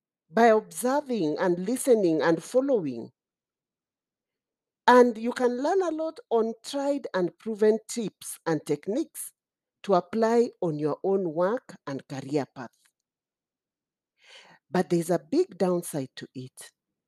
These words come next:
It can lead to that never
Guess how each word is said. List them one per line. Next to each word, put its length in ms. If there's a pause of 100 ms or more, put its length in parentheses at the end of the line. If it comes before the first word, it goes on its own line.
(440)
It 200
can 220
lead 360 (120)
to 220
that 280
never 800